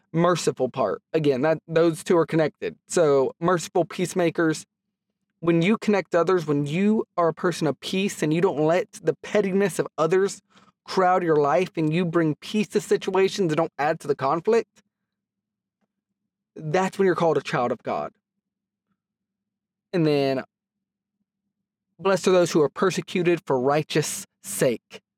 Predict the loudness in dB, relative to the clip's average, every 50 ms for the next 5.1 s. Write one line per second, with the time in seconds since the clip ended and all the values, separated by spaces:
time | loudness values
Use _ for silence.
0 | _ _ _ _ _ _ _ _ _ _ _ _ _ _ _ _ _ _ _ _
1 | _ -6 0 2 4 4 4 4 2 0 _ _ _ _ _ _ _ _ _ _
2 | _ -2 -2 -2 -2 -4 -4 -2 -2 0 0 0 0 2 2 2 2 0 -2 -4
3 | -6 _ _ _ _ _ _ 0 0 2 2 2 0 0 0 -2 -2 -2 -4 _
4 | _ _ _ 0 2 2 4 4 2 2 0 -2 -2 -2 0 0 0 -2 -2 -4
5 | -6